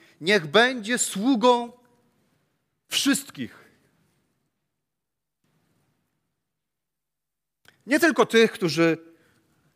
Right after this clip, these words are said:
wyglądają tak jak my, mają status społeczny podobny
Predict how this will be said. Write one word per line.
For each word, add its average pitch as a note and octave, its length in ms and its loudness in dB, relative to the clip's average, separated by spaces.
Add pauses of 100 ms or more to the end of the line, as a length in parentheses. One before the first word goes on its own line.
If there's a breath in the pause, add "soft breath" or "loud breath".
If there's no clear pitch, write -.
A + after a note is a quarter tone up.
(140)
wyglądają F3+ 540 0
tak F3+ 140 -6
jak F3 160 -2
my, E3+ 340 0 (1600)
mają D3+ 380 0 (680)
status F3 380 -4
społeczny D#3 460 -4
podobny C#3+ 580 -8